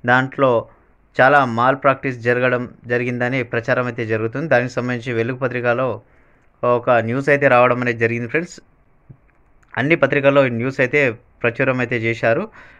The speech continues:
ప్రశ్నపత్రం లీక్ అని ఇచ్చారు హెడ్డింగ్. ఆ ప్రశ్నలతో గోవాలో ఇరవై మందితో ప్రాక్టీస్ చేయించారని ప్రచారం. ఇక్కడ చూసుకుంటే సీల్ లేని వైట్ కవర్లో క్వశ్చన్ పేపర్లు. సాధారణ,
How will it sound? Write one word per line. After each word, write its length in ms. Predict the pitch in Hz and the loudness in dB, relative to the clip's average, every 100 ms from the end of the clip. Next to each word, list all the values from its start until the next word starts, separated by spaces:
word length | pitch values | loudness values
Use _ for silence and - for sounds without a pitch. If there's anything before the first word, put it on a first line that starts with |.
| _ | _
ప్రశ్నపత్రం 840 | 123 123 156 143 139 - 151 135 113 113 | -4 -2 -2 0 0 0 -2 -2 -8 -2
లీక్ 260 | 120 139 | -2 0
అని 140 | 135 127 | -2 -2
ఇచ్చారు 340 | 113 131 120 | 0 0 2
హెడ్డింగ్. 500 | 120 113 117 117 175 - - | 0 0 -2 -2 -4 -6 -8
ఆ 80 | 120 | -6
ప్రశ్నలతో 680 | - 120 - 143 135 139 | -4 -4 0 2 4 2
గోవాలో 460 | 120 120 131 131 131 | 0 2 4 4 2
ఇరవై 340 | 110 123 131 | -2 -2 0
మందితో 600 | 131 127 127 123 143 113 - _ _ _ _ _ - | 0 -2 -4 0 2 0 -6 _ _ _ _ _ 0
ప్రాక్టీస్ 480 | 127 - 151 139 _ _ _ _ - | 0 0 -10 -10 _ _ _ _ -4
చేయించారని 640 | 131 139 139 131 131 151 | -4 0 2 2 2 -4
ప్రచారం. 640 | 117 123 113 127 113 95 120 _ _ _ _ _ _ _ | -6 -6 -2 0 0 -2 -12 _ _ _ _ _ _ _
ఇక్కడ 280 | _ 120 117 | _ 0 0
చూసుకుంటే 760 | 127 135 - 131 139 127 107 - _ _ _ _ _ _ _ _ _ _ _ _ _ _ | -2 -4 -4 0 2 2 0 -6 _ _ _ _ _ _ _ _ _ _ _ _ _ _
సీల్ 360 | - 147 160 160 | -4 -2 0 4
లేని 520 | 151 147 160 135 - _ _ _ _ 113 | 4 4 0 -2 -6 _ _ _ _ 0
వైట్ 320 | 120 147 - | 2 2 2
కవర్లో 500 | 147 139 139 139 135 | 4 6 6 4 2
క్వశ్చన్ 420 | - 131 - 143 | 0 -4 -4 -4
పేపర్లు. 460 | 135 120 123 113 107 | -2 0 -2 -2 -6
సాధారణ, 640 | - 127 135 143 143 139 | 0 4 6 6 4 2